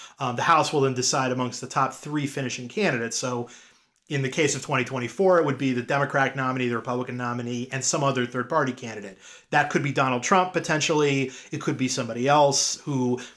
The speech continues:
actually is able to win enough electoral votes that they prevent anyone else from getting to, um, a majority. And that third candidate would be, um, you know, would be a, a consideration to actually become president,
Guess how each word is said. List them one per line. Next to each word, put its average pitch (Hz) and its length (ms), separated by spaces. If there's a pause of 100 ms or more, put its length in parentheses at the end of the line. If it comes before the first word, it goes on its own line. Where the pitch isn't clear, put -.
(140)
actually 147 420
is 123 120
able 127 180
to 135 120
win 180 240
enough 160 260
electoral 135 380
votes 123 300
that 127 100
they 131 100
prevent 127 340
anyone 120 320
else 120 200
from 113 140
getting 117 260
to, 110 400 (340)
um, 110 380 (100)
a 143 60
majority. 147 680
And 143 220
that 165 280
third 170 460
candidate 160 580
would 131 220
be, 131 460 (300)
um, 127 440 (160)
you 151 140
know, 135 80
would 139 320
be 139 200
a, 131 300
a 127 640
consideration 156 680
to 147 80
actually 139 220
become 139 340
president, 120 600